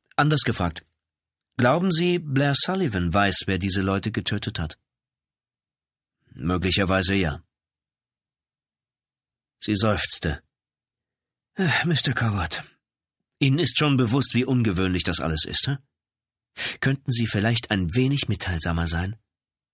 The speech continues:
Coward spürte den bohrenden Blick von Detective Schäfer, als könnte sie seinem Gedächtnis durch einen reinen Willensakt auf die Sprünge helfen.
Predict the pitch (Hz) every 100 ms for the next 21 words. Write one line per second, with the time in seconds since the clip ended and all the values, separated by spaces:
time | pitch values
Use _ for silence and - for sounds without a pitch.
0 | _ _ _ _ _ _ _ _ _ -
1 | 107 110 104 - 113 101 95 90 107 107
2 | 101 - 85 113 - 85 76 - 87 -
3 | 78 - 80 - - - - - - -
4 | - - 101 98 92 92 95 87 80 98
5 | 95 107 95 - 90 - 85 82 85 98
6 | 90 80 117 113 - - 107 - - 85
7 | - 107 80 67 65 - -